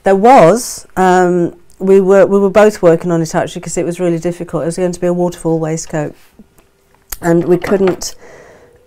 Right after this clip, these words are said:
we couldn't do it without a pattern, Laura. At the end of the day, we, we s-, <laughs> we spent a few weeks trying to do that, um, 'cause again, at the mo-, at the moment, we don't have patterns on the Half Yard Club, um, for clothing, um, because it would take,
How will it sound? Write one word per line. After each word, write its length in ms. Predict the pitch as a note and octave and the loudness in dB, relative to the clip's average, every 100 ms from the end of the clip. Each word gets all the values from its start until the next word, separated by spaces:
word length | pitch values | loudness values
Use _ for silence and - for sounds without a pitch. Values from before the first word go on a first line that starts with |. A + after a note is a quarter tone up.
| _ _ | _ _
we 100 | F#3 | 0
couldn't 240 | G3 A#3 G3 | 2 2 2
do 80 | |
it 40 | G3 | 2
without 300 | G3 F#3+ F3+ | 2 0 -4
a 40 | |
pattern, 580 | - G3+ F#3 E3 D3+ D3+ - - F#3 | -8 -8 -6 -6 -6 -6 -14 -16 -4
Laura. 440 | E3+ E3 D#3+ D#3+ | -2 0 -2 -6
At 140 | E3 E3+ | -8 -6
the 40 | |
end 140 | D#3+ | -4
of 80 | E3 | -6
the 60 | E3 | -6
day, 240 | E3+ E3+ | -2 -2
we, 200 | E3+ F3 | -2 -4
we 100 | F#3+ | -6
s-, 280 | F#3+ - - - | -10 -12 -16 -12
<laughs> 80 | F#3 | -8
we 80 | A#3 | -8
spent 320 | - G3+ F#3+ | -6 -6 -6
a 60 | |
few 240 | F3 F3+ F3+ | -6 -4 -2
weeks 280 | A#3 A3+ - | -4 -6 -8
trying 220 | E3 D#3 | -4 -4
to 120 | D#3 | -6
do 180 | D#3 D3 | -6 -4
that, 240 | D#3 D#3+ - - - - | -4 -6 -14 -20 -20 -2
um, 340 | F#3+ F#3+ F#3 | 0 0 -2
'cause 180 | - G#3 | -4 -6
again, 220 | G#3+ G#3+ | 0 0
at 80 | F3+ | 2
the 60 | G3+ | 2
mo-, 260 | A3 A#3+ - | 4 4 2
at 160 | F3 | 2
the 60 | F3 | 2
moment, 560 | G3+ B3+ C#3 C#3 - - | 0 0 -4 -6 -8 -6
we 100 | F#3 | -2
don't 220 | F#3 F3+ | -2 -2
have 160 | F3 | -6
patterns 460 | - G#3 - D#3+ D#3+ | -6 -10 -6 -6 -4
on 80 | D#3+ | -4
the 80 | D#3 | -4
Half 220 | D#3 D#3 | -4 -4
Yard 240 | D3+ D3+ | -4 -6
Club, 260 | - D3+ D3+ - - _ - | -6 -8 -8 -16 -20 _ -4
um, 540 | E3+ E3 D#3+ D#3 - _ _ _ _ - | 0 2 0 -2 -6 _ _ _ _ -8
for 220 | - E3+ | 0 0
clothing, 680 | E3+ F3 E3 D3+ A2+ C3+ E3+ _ _ - | 2 4 4 2 -4 -6 -10 _ _ -6
um, 280 | D#3+ D#3 D3+ | -2 -2 -2
because 300 | E3 E3+ E3 | -4 -4 -4
it 80 | - | -4
would 140 | D#3 | -6
take, 380 | - D3+ D#3 | -4 -6 -6